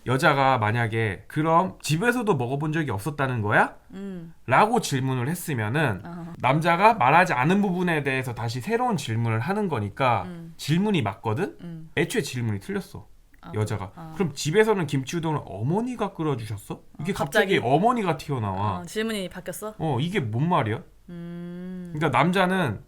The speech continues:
Speaker 1: 틀리진 않았어. 근데 여자는 질문이 틀렸어. 이 내가 한 말에 대한
Speaker 2: 아.
Speaker 1: 티키타카가 여기서 끊겼어.
Speaker 2: 아.
Speaker 1: 그러니까 여자가 여기서 말을 제대로 했다면은 남자의 잘못이 더 커지는데 이 여자 질문에서부터 이제 여자가 잘못이 됐다는 거지.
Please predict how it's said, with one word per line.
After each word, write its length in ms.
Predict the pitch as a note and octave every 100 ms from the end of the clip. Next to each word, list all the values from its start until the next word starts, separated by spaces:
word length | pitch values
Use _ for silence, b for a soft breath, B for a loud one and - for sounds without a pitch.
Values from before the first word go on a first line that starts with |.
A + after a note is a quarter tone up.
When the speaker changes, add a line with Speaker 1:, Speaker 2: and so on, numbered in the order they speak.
| - _ -
Speaker 1:
틀리진 480 | C4+ C#4 C#4 C4+
않았어. 500 | A2 G#2+ A2+ G#2+ D#2+ - _ - - - - _ -
근데 200 | D3+ D3
여자는 340 | A#2+ C3+ D3+ A#2+
질문이 420 | - A#2 A2 G2+
틀렸어. 500 | - G#3 G3 F2+ - _ -
이 300 | A#2+ D3+ - -
내가 220 | B2 D3
한 160 | E3 F#3+
말에 400 | D#3+ C3 A#2+ A2
대한 380 | A#2 A2+ A#2+ F#2
Speaker 2:
아. 60 |
Speaker 1:
티키타카가 540 | - - G#3+ B3 G3 C3
여기서 320 | A#2+ F3+ E3+
끊겼어. 500 | F3 D3+ A#2+ - F#2
Speaker 2:
아. 80 | - -
Speaker 1:
그러니까 240 | D3 C#3+
여자가 280 | D3 G3+ F3+
여기서 220 | C3 C#3
말을 240 | A#2+ A#2+ B2
제대로 320 | A#2+ A#2 B2+
했다면은 600 | D3 D#3 B2+ A#2 C#3+ A2 G2+
남자의 760 | A2+ C#3+ D#3 D3 C#3 C3+ C3
잘못이 320 | A#2 A2+ A#2
더 120 | - -
커지는데 800 | - F#3 F#3 A2 A2+ B2 F2 - - -
이 380 | F3 G3+ G3
여자 260 | D3 C#3+ D#3+
질문에서부터 960 | D3 E3 F3+ G#3+ G3+ F3+ D#3+ D3+ D3
이제 180 | G#2+ G2+
여자가 360 | G2 G2+ G2+ F#2+
잘못이 360 | G2 F#2+ F#2+ -
됐다는 320 | - F#2 F2+
거지. 260 | F2 -